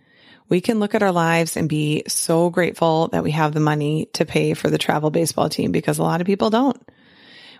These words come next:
We can be grateful that not only are we paid decently for our work, we also get to help save people's lives on the regular. And if we're not saving their lives, we're working very hard to make their lives better and healthier.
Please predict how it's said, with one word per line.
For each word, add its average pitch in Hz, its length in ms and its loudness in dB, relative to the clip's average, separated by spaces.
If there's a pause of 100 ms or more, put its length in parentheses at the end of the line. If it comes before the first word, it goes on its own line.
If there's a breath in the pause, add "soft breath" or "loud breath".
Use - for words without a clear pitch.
We 180 160 0
can 196 160 0
be 175 240 2
grateful 175 760 2
that 156 380 2 (320 loud breath)
not 156 280 2
only 190 360 2
are 160 180 0
we 160 140 2
paid 165 240 0
decently 160 400 0
for 156 180 0
our 147 60 2
work, 151 260 -2
we 170 120 -2
also 147 280 -4
get 156 180 -2
to 170 220 2 (240 loud breath)
help - 240 -4
save 180 280 -2
people's 165 360 0
lives 160 380 0
on 165 180 2
the 160 100 2
regular. 160 640 -2 (680 soft breath)
And 170 220 2
if 170 240 0
we're 175 160 4
not 175 220 2
saving 190 340 2
their 175 160 4
lives, 170 380 2
we're 160 100 0
working 160 360 0
very 165 360 2
hard 170 280 0
to 165 80 -6
make 151 160 -2
their 165 120 -2
lives 160 240 -2
better 170 260 -2
and 170 120 -2
healthier. 175 480 -6